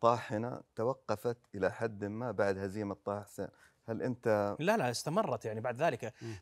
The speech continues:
Speaker 2: بعد أساسا هذا التاريخ قامت
Speaker 1: ن-، نقول
Speaker 2: أهم الم-،
Speaker 1: ضعفت؟
Speaker 2: لا، لا، قامت أهم وأشرس المعارك، معركة
Speaker 3: مم.
Speaker 2: لقمة العيش،
Speaker 3: اللي
Speaker 2: معركة
Speaker 3: مع زكي
Speaker 2: مع زكي
Speaker 3: مبارك
Speaker 2: مبارك
Speaker 3: فيه، زكي مبارك
Speaker 2: وطه
Speaker 3: فيه.
Speaker 2: حسين،
Speaker 3: إيه، إيه،
Speaker 2: قامت
Speaker 3: إيه.
Speaker 2: معركة جناية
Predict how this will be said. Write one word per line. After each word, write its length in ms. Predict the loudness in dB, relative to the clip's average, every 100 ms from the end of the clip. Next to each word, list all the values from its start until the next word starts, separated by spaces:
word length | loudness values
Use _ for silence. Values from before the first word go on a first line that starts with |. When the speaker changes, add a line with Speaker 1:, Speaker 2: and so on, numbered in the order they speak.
| -8
Speaker 2:
بعد 480 | 4 4 6 2 2
أساسا 360 | 4 4 4
هذا 200 | 2 2
التاريخ 340 | 0 0 0 0
قامت 500 | 0 2 2 0 2
Speaker 1:
ن-، 60 |
نقول 160 | 4 6
Speaker 2:
أهم 120 | 6
الم-، 20 |
Speaker 1:
ضعفت؟ 500 | 8 8 6 4 0 0 -12 -20 -14 4
Speaker 2:
لا، 120 | 6
لا، 100 | 8
قامت 380 | 6 4 2 0
أهم 300 | -2 0 2
وأشرس 420 | 0 0 0 0
المعارك، 440 | -2 -2 -2 -6 -6 -10
معركة 380 | -2 0 2 0
Speaker 3:
مم. 80 | -4
Speaker 2:
لقمة 240 | -4 -6 -4
العيش، 760 | 0 2 2 0 -2 -4 -10 -6
Speaker 3:
اللي 120 | -2
Speaker 2:
معركة 160 | 4
Speaker 3:
مع 260 | 6 8 6
زكي 340 | 4 0 2
Speaker 2:
مع 60 | 2
زكي 140 | 6 8
Speaker 3:
مبارك 160 | 10
Speaker 2:
مبارك 260 | 10 8 6
Speaker 3:
فيه، 120 | 4
زكي 120 | 2
مبارك 520 | 4 2 2 2 4
Speaker 2:
وطه 140 | 4 2
Speaker 3:
فيه. 60 | 0
Speaker 2:
حسين، 160 | 0
Speaker 3:
إيه، 360 | 2 4 4 2
إيه، 80 | 4
Speaker 2:
قامت 400 | 4 4 0 -2
Speaker 3:
إيه. 60 |
Speaker 2:
معركة 480 | 0 4 2 2 -2 -2
جناية 480 | -4 0 0 0